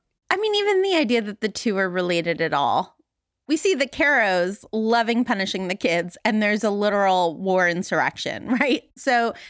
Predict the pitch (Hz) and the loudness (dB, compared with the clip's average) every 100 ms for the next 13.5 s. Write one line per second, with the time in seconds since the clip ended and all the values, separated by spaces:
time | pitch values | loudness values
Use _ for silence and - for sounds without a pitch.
0 | - 254 269 254 277 294 302 202 247 247 | -4 0 0 2 0 2 0 0 -2 0
1 | 320 214 - 262 208 226 - 233 226 - | -2 -2 -4 -2 0 -2 -2 0 0 -2
2 | _ - 240 202 185 202 - - - 202 | _ -2 -2 2 0 -2 -6 -16 -4 -2
3 | 196 175 170 196 190 180 - 175 190 - | 0 -2 0 0 2 2 0 -4 -2 -4
4 | - 196 180 156 170 175 196 226 - - | -4 -4 -2 -2 0 0 0 -4 -14 -20
5 | - _ _ _ - 302 370 269 262 339 | -20 _ _ _ -2 0 0 2 2 2
6 | 415 226 190 - - 233 254 247 262 269 | 2 0 -2 -4 -4 0 2 2 2 2
7 | 269 269 - 220 208 240 226 226 202 208 | 0 -2 -2 -2 -2 0 0 2 0 0
8 | 190 185 175 160 - - 147 127 165 - | -4 0 0 -2 -4 -10 -8 -8 -8 -12
9 | - - _ - 196 190 - - 190 175 | -20 -20 _ -4 -2 -2 -4 -2 0 2
10 | 165 185 180 170 156 - _ _ _ _ | 2 0 0 0 0 -2 _ _ _ _
11 | 175 170 - 185 165 151 151 - 92 - | -2 -2 0 -2 0 0 0 0 -2 -2
12 | - 175 156 - 143 - 180 190 190 - | -6 -4 -4 -2 -6 -4 -6 -6 -6 -6
13 | - - - - | -6 -8 -10 -14